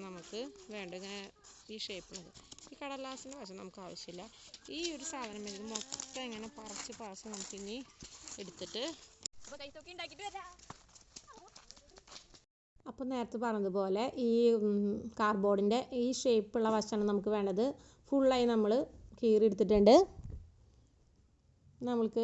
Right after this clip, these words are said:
Speaker 1: പിന്നെ ഒരു thermocol-ാണ് നമുക്ക് ആവശ്യമുള്ളത്. ഒരു പീസ്, എങ്ങനത്തെ ഏത് പീസായാലും കുഴപ്പമില്ല. ഒരു ചെറിയൊരു പീസ് നമുക്ക് നീളത്തിൽ വേണമെന്നുള്ളൂ. പിന്നെ നമുക്ക് പെയിന്റ് ചെയ്യാനായിട്ട് നമുക്ക് acrylic-ിൻ്റെ ഒരു മജന്ത ഷെയ്ഡും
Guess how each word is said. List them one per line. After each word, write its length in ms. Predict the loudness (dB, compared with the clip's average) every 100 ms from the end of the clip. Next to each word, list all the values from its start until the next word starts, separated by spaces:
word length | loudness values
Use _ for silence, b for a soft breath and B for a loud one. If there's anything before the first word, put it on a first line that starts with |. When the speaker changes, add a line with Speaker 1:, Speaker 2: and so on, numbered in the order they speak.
| 0
Speaker 1:
പിന്നെ 200 | 2 2
ഒരു 100 | 4 2
thermocol-ാണ് 640 | 2 2 2 2 2 2 2
നമുക്ക് 280 | 0 0 0 0 -4 _ -2
ആവശ്യമുള്ളത്. 580 | 0 0 -2 0 0 0 -2 -10 _ _ _ _ _ _ _ _ _ _ _ _ _ _ _ -6
ഒരു 80 | 0
പീസ്, 300 | 0 0 0 -2 -2 -6
എങ്ങനത്തെ 340 | -2 -2 2
ഏത് 200 | 2 2 0
പീസായാലും 360 | 0 0 0
കുഴപ്പമില്ല. 340 | 0 0 2 0
ഒരു 100 | 0
ചെറിയൊരു 360 | 0 2 2
പീസ് 240 | 2 -2 -2
നമുക്ക് 260 | 0 0 2 2
നീളത്തിൽ 320 | 2 2 2
വേണമെന്നുള്ളൂ. 480 | 4 4 2 2 0 -4 B B B
പിന്നെ 140 | 4 6
നമുക്ക് 240 | 4 4 4
പെയിന്റ് 260 | 4 4 2
ചെയ്യാനായിട്ട് 360 | 2 0 0
നമുക്ക് 280 | 2 2 0
acrylic-ിൻ്റെ 720 | -2 -2 0 0 0 0 0 -2 B B B 0
ഒരു 160 | 2 4 2
മജന്ത 380 | 2 2 2 2 2
ഷെയ്ഡും 440 | 2 4 6 6